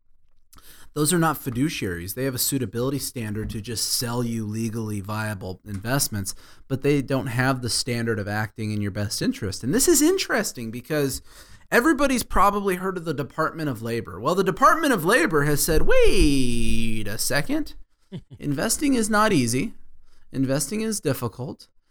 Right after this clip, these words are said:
You're dealing with people's life savings. Why the heck is not every person who gets to play with your money not held to a fiduciary higher standard?"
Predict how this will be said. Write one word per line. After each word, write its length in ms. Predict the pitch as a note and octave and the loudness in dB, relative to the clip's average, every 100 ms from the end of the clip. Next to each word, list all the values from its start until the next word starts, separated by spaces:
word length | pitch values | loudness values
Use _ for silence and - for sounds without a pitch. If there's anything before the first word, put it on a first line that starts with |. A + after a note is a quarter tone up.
| _ - | _ -4
You're 120 | C3+ | -2
dealing 340 | A#2+ D3+ E3 | 2 0 0
with 120 | G3 - | -4 -6
people's 360 | G3+ F3+ D#3 | -6 -2 -2
life 260 | B2+ C#3 F3+ | 0 0 0
savings. 760 | - G3 F3+ B2+ A2 A2+ - - _ _ _ _ | 0 2 2 0 -4 -4 -8 -10 _ _ _ _
Why 420 | C3+ C3+ D#3 A#3 E4 | -4 2 4 4 2
the 180 | C#4+ | 2
heck 760 | C4+ - D3+ F3 A#2 A#2 - - - - _ _ _ | 0 -2 0 2 0 -4 -12 -20 -20 -20 _ _ _
is 180 | C#3+ C3 | -2 2
not 260 | C#3+ C3 - | 2 2 -2
every 300 | D3+ E3 A3+ | -2 -2 -4
person 520 | - F#3 F3 - E3+ | 0 2 2 2 2
who 200 | D3 C3 | 2 2
gets 280 | C3+ C#3 - | 0 -2 -4
to 60 | C#3+ | -8
play 280 | - D#3 | -2 0
with 200 | D3 C3 | 0 -2
your 320 | A#2 C#3+ F#3+ A3+ | 2 4 6 6
money 640 | A3 G#3+ D3 A2 G2+ A2+ _ _ _ _ _ - | 6 6 4 0 -4 -8 _ _ _ _ _ -2
not 220 | D#3 D#3+ | 2 2
held 260 | D3 D#3 D3+ | 4 2 4
to 100 | D#3 | 2
a 60 | |
fiduciary 720 | - - C3 C#3+ C#3 D3+ C#3 B2+ | 2 0 4 4 4 2 2 2
higher 260 | B2+ A#2+ | 2 0
standard?" 540 | A#2 A#2+ A2 F#2 D2 | -2 -4 -4 -4 -8